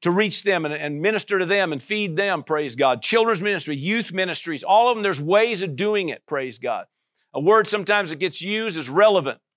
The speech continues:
You gotta sometimes be relevant. And, uh, you know, sometimes it's, uh, you know, depending on how you're using that word, I, you know, but, but the bottom line is I understand it because,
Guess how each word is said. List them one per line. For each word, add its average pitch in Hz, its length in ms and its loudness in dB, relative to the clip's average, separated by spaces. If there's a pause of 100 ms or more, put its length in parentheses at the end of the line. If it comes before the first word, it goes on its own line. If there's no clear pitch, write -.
(480)
You 120 100 -16
gotta 170 160 2
sometimes 196 380 0
be 185 160 -6
relevant. 175 520 2 (540)
And, 160 380 -2
uh, 165 120 6
you 170 120 0
know, 165 80 0
sometimes 180 580 -2
it's, - 240 -8
uh, 170 140 0
you 170 140 -4
know, 170 80 -6
depending 175 340 -4
on 151 60 -4
how 180 180 4
you're 180 160 0
using 165 280 -4
that 151 180 0
word, 151 340 -2
I, 143 140 -2
you 151 240 -12
know, 143 280 -10
but, 135 240 -4 (320)
but 151 220 2
the 147 60 -4
bottom 196 360 6
line 233 300 4
is 180 180 0
I 170 140 2
understand 220 440 -2
it 165 40 -10
because, 170 380 -2